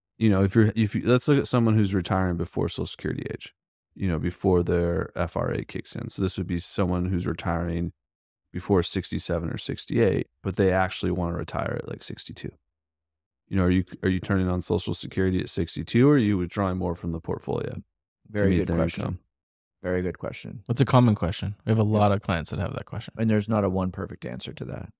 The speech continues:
Speaker 2: You, you have to solve that scenario by scenario.
Speaker 1: Yeah, you gotta do that. You gotta do planning, right?
Speaker 2: Yes.
Speaker 3: And that's the problem with all of these rules, though, 'cause life's different for everybody and needs different for everybody. And then you have the unexpecteds,
Speaker 2: Mm-hmm.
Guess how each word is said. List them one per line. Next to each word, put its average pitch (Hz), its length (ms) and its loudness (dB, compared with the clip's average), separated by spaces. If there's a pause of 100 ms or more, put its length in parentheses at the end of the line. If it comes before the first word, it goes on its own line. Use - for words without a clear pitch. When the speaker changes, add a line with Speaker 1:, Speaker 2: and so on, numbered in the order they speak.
(260)
Speaker 2:
You, 107 140 0
you 98 280 2
have 92 120 0
to - 80 -8
solve 82 280 0
that 80 160 -2
scenario 71 380 -4
by 57 140 -8
scenario. - 600 -12
Speaker 1:
Yeah, 117 100 6
you 107 60 10
gotta 95 120 8
do 98 100 4
that. 95 160 0
You 107 140 2
gotta 95 140 6
do 82 100 -2
planning, 82 380 0
right? 85 180 0
Speaker 2:
Yes. - 320 -14 (680)
Speaker 3:
And 135 80 2
that's 160 100 6
the 196 80 8
problem 120 340 8
with 104 140 6
all 110 140 8
of 98 80 4
these 104 180 2
rules, 127 240 4
though, 110 300 -2 (100)
'cause 113 240 0
life's 110 500 2
different 107 380 2
for 98 140 2
everybody 98 500 0 (420)
and 113 160 6
needs 117 280 4
different 95 360 -4
for 78 120 -2
everybody. 53 480 -4
And 113 160 6
then 127 100 8
you 123 60 6
have 117 200 4
the 120 100 6
unexpecteds, - 800 0 (320)
Speaker 2:
Mm-hmm. 92 220 -8